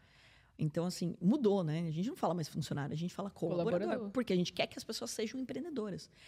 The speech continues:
Speaker 1: E empreender não é sair montando C N P J.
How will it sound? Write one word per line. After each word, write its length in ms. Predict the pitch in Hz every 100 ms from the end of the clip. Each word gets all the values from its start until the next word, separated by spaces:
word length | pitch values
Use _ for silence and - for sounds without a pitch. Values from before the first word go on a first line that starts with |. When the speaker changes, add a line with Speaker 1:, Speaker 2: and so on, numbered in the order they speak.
| -
Speaker 1:
E 100 | -
empreender 480 | 233 277 233 180 196
não 520 | 220 185 196 226 240
é 160 | 196 214
sair 260 | - 196 202
montando 320 | 202 190 196
C 80 | 202
N 80 |
P 120 | 208 208
J. 360 | 165 180 -